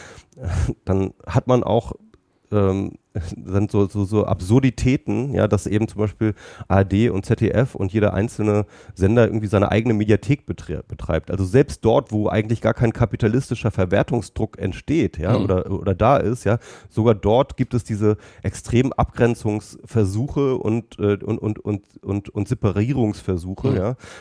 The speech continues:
Speaker 1: Und der erste Schritt wäre ja eigentlich erstmal zu sagen, wir legen diese Mediatheken mal zusammen, ja.
Speaker 2: Wobei
Speaker 1: Also das,
Speaker 2: Einspruch,
Speaker 1: äh,
Speaker 2: ja,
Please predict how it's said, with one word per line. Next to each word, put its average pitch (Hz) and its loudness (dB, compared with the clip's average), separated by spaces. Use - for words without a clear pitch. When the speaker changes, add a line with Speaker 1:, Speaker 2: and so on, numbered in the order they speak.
Speaker 1:
Und 104 0
der 107 6
erste 147 2
Schritt - -2
wäre 107 2
ja 107 4
eigentlich 107 -2
erstmal 104 -4
zu 107 -6
sagen, 95 -2
wir 113 4
legen 127 4
diese 120 0
Mediatheken 107 0
mal 85 -4
zusammen, 78 -10
ja. 101 0
Speaker 2:
Wobei 123 0
Speaker 1:
Also 110 0
das, 123 2
Speaker 2:
Einspruch, - 0
Speaker 1:
äh, 107 6
Speaker 2:
ja, 104 4